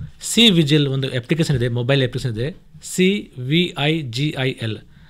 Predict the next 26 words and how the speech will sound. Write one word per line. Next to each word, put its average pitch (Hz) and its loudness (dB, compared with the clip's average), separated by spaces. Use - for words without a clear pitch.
ಆ 147 -4
ಸಿ 220 4
ವಿಜಿಲ್ 190 4
ಒಂದು 165 0
ಮೊಬೈಲ್ 156 4
ಅಪ್ಲಿಕೇಶನ್ 160 0
ಅಂತ 139 -4
ಮೊಬೈಲಿನಲ್ಲಿ 135 -2
ಡೌನ್ಲೋಡ್ 165 6
ಮಾಡ್ಕೊಳ್ಳಿ, 143 2
ಇನ್‌ಸ್ಟಾಲ್ 143 2
ಮಾಡ್ಕೊಳ್ಳಿ. 139 0
ಆ 180 8
ಮುಖಾಂತರ 156 2
ತಮ್ಮ 151 2
ಗಮನಕ್ಕೆ 147 4
ಯಾವುದೇ 170 8
ಥರದ್ದು 160 6
ಎಮ್ 143 6
ಸಿ 151 6
ಸಿ 160 4
ವೋಲೇಷನ್ 135 4
ಗಮನಕ್ಕೆ 131 0
ಬಂದರೆ 127 2
ಅದನ್ನು 170 6
ಆಡಿಯೋ, 165 8